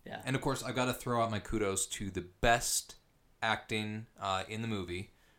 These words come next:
Speaker 2: Um, my favorite moment, hands down, was the goat in the airplane. As soon as Aquaman and Mera both run, jump out of the
Speaker 1: Uh-huh.
Speaker 2: plane, the goat, "Did, did, did, did,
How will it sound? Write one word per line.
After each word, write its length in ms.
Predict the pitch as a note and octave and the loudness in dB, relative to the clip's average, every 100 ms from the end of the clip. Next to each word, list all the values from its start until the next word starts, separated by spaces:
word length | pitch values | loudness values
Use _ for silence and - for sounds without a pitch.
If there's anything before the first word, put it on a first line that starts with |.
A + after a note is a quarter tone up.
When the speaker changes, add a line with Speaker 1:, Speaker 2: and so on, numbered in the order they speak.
| - | -4
Speaker 2:
Um, 380 | F#2 F2+ F2 F2 | 0 2 0 -2
my 120 | F#2 | -6
favorite 460 | - A#2+ A#2 B2 | -2 2 4 2
moment, 360 | B2 A2 G#2+ G#2 | 2 2 2 -2
hands 360 | - A#2+ A#2+ A2 | -2 0 0 4
down, 500 | A#2+ G2+ F2 E2+ E2+ _ _ - _ _ _ _ _ _ _ _ - | 4 4 2 -4 -10 _ _ -20 _ _ _ _ _ _ _ _ -2
was 200 | G2+ F#2 | 0 0
the 80 | |
goat 420 | F#2+ F#2+ A2+ A#2 - | -4 2 4 4 -2
in 120 | - G#2 | -4 -2
the 160 | G#2 | 0
airplane. 580 | A2+ G2+ - - F2 E2+ | 2 4 6 6 4 -4
As 140 | F2+ F#2+ | -4 0
soon 240 | - B2 | 2 2
as 100 | A2 | 2
Aquaman 720 | - A2+ A2+ B2 A2+ A2+ A2+ | 2 2 2 2 4 6 4
and 140 | A2+ G#2+ | 2 2
Mera 320 | G#2 A2 A2 | 6 6 4
both 200 | A2 G2+ - | 0 -4 -2
run, 380 | G2+ A#2 C#3 | 6 8 8
jump 200 | C3+ C#3+ D3 | 10 12 12
out 120 | C3+ | 12
of 60 | |
the 60 | B2+ | 10
Speaker 1:
Uh-huh. 100 | C3+ | 12
Speaker 2:
plane, 240 | C3+ C3 B2+ - | 12 12 6 2
the 100 | - | 12
goat, 320 | C3 C#3 - - - | 12 12 12 0 -4
"Did, 120 | - - - | -2 -2 6
did, 240 | B3+ A#3+ | 6 8
did, 160 | - D#4+ - | 4 -4 4
did, 120 | C4+ | 4